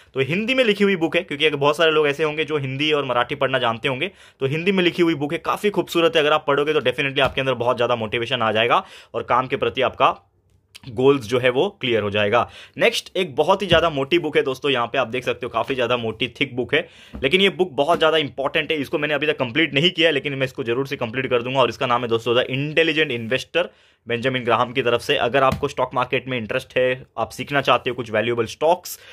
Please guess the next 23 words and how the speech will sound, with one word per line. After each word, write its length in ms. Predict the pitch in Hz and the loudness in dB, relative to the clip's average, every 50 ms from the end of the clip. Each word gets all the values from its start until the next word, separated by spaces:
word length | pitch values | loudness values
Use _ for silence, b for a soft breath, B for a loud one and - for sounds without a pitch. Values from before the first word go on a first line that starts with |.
| B B B B 123 | B B B B 2
या 120 | 156 180 | 2 2
फिर 180 | 175 180 170 180 | 2 2 -2 -2
उसके 200 | 160 139 - 165 | -4 -6 -2 0
बारे 180 | 147 139 131 135 | 2 2 2 0
में 80 | 139 135 | 0 -4
कुछ 120 | 135 127 | -4 -4
इन्फॉर्मेशन 560 | 131 117 - 131 120 120 120 117 131 120 113 | -4 -4 -4 -4 -4 -4 -2 -4 -4 -4 -2
जानना 240 | 104 110 110 113 113 | 0 -2 0 -2 -2
चाहते 280 | 104 117 113 117 - 135 | -2 0 -2 0 2 0
हो, 120 | 135 120 | 0 2
तो 100 | - 131 | 2 2
ये 140 | 120 123 120 | 2 2 0
बुक 160 | 120 120 117 | 0 0 0
आपको 220 | 110 101 - 117 107 | 0 0 0 -2 -2
definitely 480 | 101 101 - 120 110 104 98 120 110 | -2 -2 -2 -4 -8 -6 -6 -4 -2
हेल्प 160 | 104 101 92 90 | -2 -4 -4 -4
करेगा। 280 | - 95 92 90 90 90 | -2 -2 -2 -2 -2 -2
ठीक 200 | - 143 135 160 | 0 0 0 0
है, 160 | 196 220 B B B B B B | 0 -2 B B B B B B
तो 60 | - 123 | -6 -2
ये 120 | 127 139 | 0 0
अभी 180 | 139 135 143 135 | 0 2 2 2
आप 260 | 135 156 175 - _ | 2 2 0 -2 _